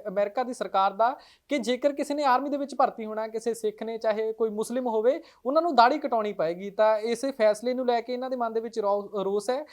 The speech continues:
ਤਾਂ ਆਉਣ ਵਾਲੇ ਸਮੇਂ ਦੇ ਵਿੱਚ ਇਸ ਫੈਸਲੇ ਨੂੰ ਰੱਦ ਕਰਵਾਉਣ ਲਈ ਇਹਨਾਂ ਵੱਲੋਂ ਇਹ ਕਿਹਾ ਗਿਆ ਕਿ ਸਾਡੇ ਵੱਲੋਂ ਵੱਡੇ ਸੰਘਰਸ਼ ਕੀਤੇ ਜਾਣਗੇ। ਦੇਖਣਾ ਹੋਵੇਗਾ ਕਿ ਟਰੰਪ ਸਰਕਾਰ ਵੱਲੋਂ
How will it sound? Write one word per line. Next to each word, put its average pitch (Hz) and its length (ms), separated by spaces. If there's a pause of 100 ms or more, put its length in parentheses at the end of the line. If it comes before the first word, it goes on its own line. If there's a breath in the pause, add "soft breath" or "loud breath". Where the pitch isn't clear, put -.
(160 loud breath)
ਤਾਂ 262 100
ਆਉਣ 262 180
ਵਾਲੇ 302 220
ਸਮੇਂ 277 240
ਦੇ 277 80
ਵਿੱਚ 277 200
ਇਸ 285 220
ਫੈਸਲੇ 233 360
ਨੂੰ 262 180
ਰੱਦ 214 220
ਕਰਵਾਉਣ 240 380
ਲਈ 240 120
ਇਹਨਾਂ 240 300
ਵੱਲੋਂ 240 180
ਇਹ 233 80
ਕਿਹਾ 220 200
ਗਿਆ 220 180
ਕਿ 240 180 (120)
ਸਾਡੇ 202 260
ਵੱਲੋਂ 226 320 (300 soft breath)
ਵੱਡੇ 208 320
ਸੰਘਰਸ਼ 240 400
ਕੀਤੇ 226 240
ਜਾਣਗੇ। 247 320
ਦੇਖਣਾ 254 420
ਹੋਵੇਗਾ 269 240
ਕਿ 302 180
ਟਰੰਪ 233 360
ਸਰਕਾਰ 226 420
ਵੱਲੋਂ 240 340